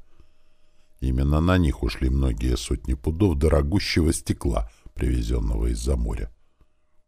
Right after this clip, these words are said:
Воистину драгоценными должны были быть все те диковинные фрукты и овощи, что закладывались сейчас в них на посадку.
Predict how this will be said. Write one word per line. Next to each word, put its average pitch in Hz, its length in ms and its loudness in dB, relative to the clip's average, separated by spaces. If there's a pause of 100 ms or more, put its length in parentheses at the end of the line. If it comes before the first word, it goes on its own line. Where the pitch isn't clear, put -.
(320)
Воистину 110 720 6
драгоценными 104 760 4
должны 58 460 0
были 65 240 2
быть 64 200 0
все 85 220 2
те 76 160 4
диковинные 69 720 2
фрукты - 400 -2
и 67 40 4
овощи, 101 640 2 (300)
что - 220 0
закладывались 117 720 6
сейчас 82 380 2
в - 40 -4
них 76 200 0
на 71 80 0
посадку. - 680 -2